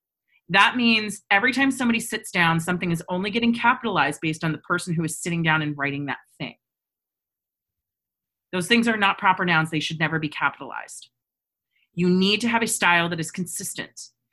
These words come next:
because otherwise, in one place, website design will be capitalized, and in another place, it won't, and it'll just look sloppy and messy.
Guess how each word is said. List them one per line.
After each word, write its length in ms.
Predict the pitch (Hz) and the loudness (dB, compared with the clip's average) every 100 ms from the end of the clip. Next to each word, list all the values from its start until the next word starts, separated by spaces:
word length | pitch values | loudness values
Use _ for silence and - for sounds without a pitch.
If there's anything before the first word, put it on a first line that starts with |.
| _ - | _ -6
because 220 | 170 180 202 | -2 0 4
otherwise, 640 | 208 214 190 175 175 - | 2 4 4 4 4 0
in 160 | 180 175 | 0 2
one 180 | 190 233 | 2 2
place, 220 | 226 214 | 0 0
website 340 | 180 175 175 | -2 0 -2
design 240 | 170 175 160 | -2 -2 0
will 80 | 160 | 0
be 80 | |
capitalized, 640 | 165 240 262 277 311 359 - | 0 0 0 0 0 0 -2
and 100 | 185 | -2
in 80 | 160 | -2
another 260 | 151 156 | -2 -4
place, 260 | 170 175 165 | -4 -4 -6
it 140 | - _ | -10 _
won't, 360 | 175 226 349 - - _ _ _ _ _ 165 | -4 -4 -4 -10 -16 _ _ _ _ _ -2
and 100 | 160 | 0
it'll 180 | 151 147 | -2 -2
just 260 | 226 226 190 | -2 -2 -8
look 220 | 175 - | -10 -10
sloppy 460 | - 117 139 139 | -14 -10 -8 -6
and 100 | 131 | -6
messy. 400 | 120 117 113 - | -8 -10 -14 -16